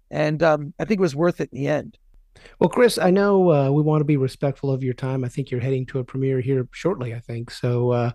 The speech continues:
Speaker 1: Sure.
Speaker 2: um, just wanted to thank you for being on the show. You have great advice, great insight. I've,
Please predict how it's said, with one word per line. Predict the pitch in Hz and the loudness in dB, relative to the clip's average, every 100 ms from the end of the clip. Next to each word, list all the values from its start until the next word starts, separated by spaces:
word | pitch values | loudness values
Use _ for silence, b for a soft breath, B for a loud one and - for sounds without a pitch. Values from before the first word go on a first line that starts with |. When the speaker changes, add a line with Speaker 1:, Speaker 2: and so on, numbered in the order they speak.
| B | B
Speaker 1:
Sure. | 151 160 - - | 0 0 0 -2
Speaker 2:
um, | 131 131 131 131 - | 0 2 0 -2 0
just | 170 165 | 2 2
wanted | 175 170 170 147 | 4 6 6 4
to | |
thank | 139 180 175 170 | 2 4 2 2
you | 165 | -2
for | - | 0
being | 143 143 175 175 | -4 2 2 4
on | 165 160 | 2 2
the | 143 | 0
show. | 135 - 170 170 190 | -2 0 2 4 4
You | 196 139 | 2 2
have | 135 131 - | 0 -4 -6
great | 170 170 | 2 2
advice, | 156 135 151 175 | 2 0 0 0
great | 160 156 151 | 0 0 2
insight. | 151 - 156 165 | 0 -2 -2 0
I've, | 147 131 | 0 -4